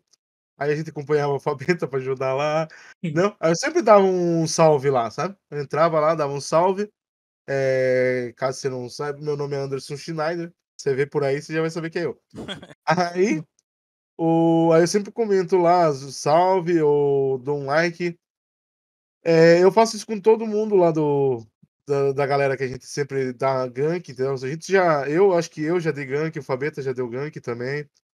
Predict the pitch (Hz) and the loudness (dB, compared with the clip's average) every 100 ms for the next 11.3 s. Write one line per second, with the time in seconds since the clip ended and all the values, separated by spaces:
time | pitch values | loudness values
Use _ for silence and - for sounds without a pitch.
0 | _ _ _ _ - 131 131 131 131 131 | _ _ _ _ -2 2 4 4 2 2
1 | 131 131 - 165 208 226 196 165 - 165 | 2 0 0 0 0 2 2 2 -2 2
2 | 208 240 _ _ _ _ 127 139 156 151 | 2 2 _ _ _ _ 0 2 2 -2
3 | 139 139 _ _ 160 151 135 143 - 160 | -6 -14 _ _ -4 -4 -4 -8 -10 -4
4 | 143 123 135 127 123 120 113 131 147 139 | -4 -2 -2 0 -4 -6 -8 -10 -10 -8
5 | 160 160 143 165 _ _ _ - 139 170 | -8 -2 -4 -4 _ _ _ -4 0 0
6 | 170 170 175 165 165 143 160 151 143 127 | 2 4 4 2 -2 -2 -2 -2 -4 0
7 | 143 143 127 170 175 151 156 135 120 117 | 2 2 0 -6 -4 -4 -2 -4 -4 -8
8 | 117 - - 127 - - 131 135 165 - | -12 -16 -10 -10 -10 -4 -4 -2 -4 -4
9 | 127 131 143 135 127 - 127 123 - 135 | -4 -2 -2 -4 -8 -8 -8 -6 -6 -6
10 | 165 165 180 185 202 196 214 196 156 131 | -2 0 0 0 0 0 0 -2 -2 -4
11 | 120 110 107 | -6 -6 -10